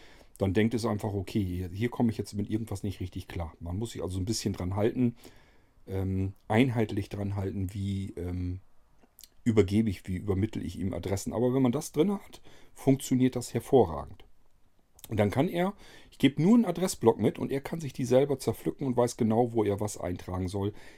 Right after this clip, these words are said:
ins Formular bei D H L. So, das heißt, Paketgeschichte bin ich los. Ich habe nur die Adresse eingetippt, Ober-, oder euren Namen als Suchbegriff. Und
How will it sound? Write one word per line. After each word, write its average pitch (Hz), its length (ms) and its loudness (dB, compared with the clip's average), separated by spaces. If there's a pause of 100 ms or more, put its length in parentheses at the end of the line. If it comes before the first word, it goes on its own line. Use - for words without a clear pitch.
(100)
ins 135 200 -2
Formular 92 720 -2
bei 90 220 -4
D 87 260 -6
H 95 140 -6
L. 82 240 -10 (960)
So, 92 280 0
das - 160 -4
heißt, 151 340 2 (100)
Paketgeschichte - 840 -2
bin 131 160 2
ich 113 160 0
los. 113 420 2 (260)
Ich - 120 -2
habe 101 160 0
nur 117 280 2
die 190 140 -2
Adresse 139 400 -6
eingetippt, - 480 -8
Ober-, 208 460 8
oder 190 340 4
euren 143 300 4
Namen 135 280 2
als 131 180 -6
Suchbegriff. - 600 -4 (540)
Und 120 340 -2